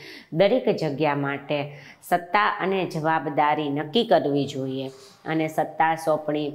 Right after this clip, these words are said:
વ્યક્તિને બદલે, અ, પોતાને માટે થવી જોઈએ.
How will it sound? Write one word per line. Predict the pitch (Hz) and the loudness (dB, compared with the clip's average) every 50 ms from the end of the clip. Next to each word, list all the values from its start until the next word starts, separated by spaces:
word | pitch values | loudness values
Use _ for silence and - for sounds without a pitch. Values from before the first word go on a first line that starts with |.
| - - - - _ - | -10 -14 -20 -14 _ -6
વ્યક્તિને | 143 139 170 175 175 - - - 247 247 247 226 | 0 2 2 2 2 0 -2 0 0 2 2 0
બદલે, | 175 160 143 147 - 139 131 131 139 143 143 - - - _ _ _ - | 2 2 2 0 0 -2 -6 -6 -8 -10 -14 -18 -20 -20 _ _ _ -8
અ, | 139 139 139 143 143 139 143 143 143 | -6 -4 -2 -2 -2 -2 -2 -2 2
પોતાને | - 190 240 - - 240 220 202 185 | 2 4 4 4 2 2 2 2 2
માટે | 165 160 151 147 143 - 156 143 139 135 139 139 139 135 | 2 0 0 -2 -4 -4 -4 -4 -2 -4 -4 -6 -8 -8
થવી | 135 - - 160 143 139 131 | -8 -4 -4 -2 0 0 -2
જોઈએ. | 120 143 135 131 135 131 131 | -4 -6 -8 -8 -6 -8 -8